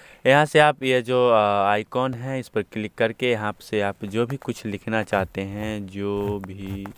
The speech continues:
जो भाई, जो है सो मैं यहाँ पर लिख दिया। यहाँ पर देख सकते हो जो भाई लिखा चुका है। अब बात करते हैं, अब समझ चुके हैं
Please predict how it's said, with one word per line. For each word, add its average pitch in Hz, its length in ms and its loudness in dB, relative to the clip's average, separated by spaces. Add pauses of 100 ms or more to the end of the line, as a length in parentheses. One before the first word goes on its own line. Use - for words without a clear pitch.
(1400)
जो 107 360 0
भाई, 95 680 -4 (320)
जो 127 300 4
है 123 200 2
सो 101 280 -2
मैं 98 200 -4
यहाँ 98 260 -8
पर 95 60 -4
लिख 90 220 -8
दिया। 90 280 -8
यहाँ 110 180 -2
पर 110 160 0
देख 117 220 2
सकते - 360 -4
हो 120 140 -2
जो 98 280 -2
भाई 104 360 -2
लिखा 104 320 -4
चुका 107 320 -8
है। 110 120 -12
अब 110 300 2
बात 120 300 4
करते 139 320 2
हैं, 143 320 -2
अब 107 160 0
समझ 110 300 -4
चुके - 260 -6
हैं 127 160 -4